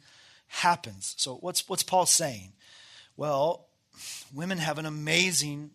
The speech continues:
role to play. Not only do they have children, but they have an incredible influence on their children. And this is where Paul's focus goes.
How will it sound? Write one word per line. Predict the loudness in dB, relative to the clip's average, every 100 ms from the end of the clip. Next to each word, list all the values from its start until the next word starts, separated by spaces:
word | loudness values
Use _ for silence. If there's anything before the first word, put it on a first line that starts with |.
| _ -8
role | -6 -6
to | -8
play. | -12 -6 -4 -4 -8 -20 _ _ _ _ _ _ _ _ _ _ _ _ _
Not | -2 4 4
only | 2 0 -2
do | -2 -4
they | 0 0 -2 -4
have | 6 8 10
children, | 8 8 8 4 0 -4 -6 -6 -10 _ _ -20 _ _
but | -6 0 0 2
they |
have | 0 0 -2
an | -6
incredible | -8 -6 -6 -2 -2 -2 -4 -6 -6
influence | -6 -4 -6 -6 2 2 2 6
on | 6 4
their | -2 -2
children. | -2 -2 -8 -20 -20 _ _ _ _ _ _ _ _ -14
And | -2
this | 2 2
is | 2
where | -2 -4
Paul's | 0 2 2 2 4 2 0 -16 -14
focus | 0 2 2 2 4 4
goes. | 6 4 4 2 0